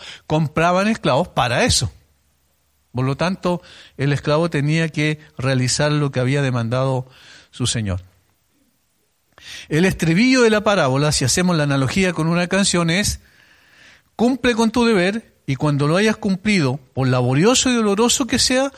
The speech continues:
recuerda que solo has cumplido con tu deber como se requiere de ti". Eso es, en definitiva, la síntesis de esta parábola.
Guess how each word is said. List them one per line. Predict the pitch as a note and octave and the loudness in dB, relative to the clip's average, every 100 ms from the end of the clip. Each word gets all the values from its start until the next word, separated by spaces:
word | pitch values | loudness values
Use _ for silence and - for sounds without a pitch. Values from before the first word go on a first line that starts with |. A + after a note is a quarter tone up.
| - - - | -18 -20 -10
recuerda | C3+ E3 C#3+ F#3+ A3 A3+ | -2 -2 0 0 2 0
que | G3+ D#3 | -2 -2
solo | - F#3+ | 0 0
has | F#3+ | 0
cumplido | - D#3 C#3 G#3 B3 A#3 | -2 -6 -2 0 0 0
con | A3+ | -4
tu | G3+ G3+ | -2 0
deber | F#3 F3+ B3 C4+ | 0 2 0 0
como | A3+ G#3 | -2 -2
se | F#3+ F3 | -2 -2
requiere | D#3 D3 E3 F#3+ G3 | -2 -4 -2 -2 0
de | G3 G3+ | -2 -4
ti". | C#3+ A2 - _ _ _ _ _ _ _ _ | -6 -8 -12 _ _ _ _ _ _ _ _
Eso | F#3+ - | -4 -2
es, | F#3 F#3+ - _ _ _ _ _ - | -2 -4 -12 _ _ _ _ _ -8
en | C#3+ | -4
definitiva, | C#3 B2+ C3 C#3 C#3+ | -4 -4 -4 -2 -2
la | C3 | -2
síntesis | B2 C3+ C3 B2+ A#2 A#2+ A#2 - _ _ _ | -2 -4 -6 -4 -6 -6 -8 -12 _ _ _
de | - A#2 A2 | -10 -4 -4
esta | A2+ - G#2+ A2 | -4 -4 -6 -6
parábola. | - A2 F#2+ F2+ F#2 | -6 -4 -2 -4 -8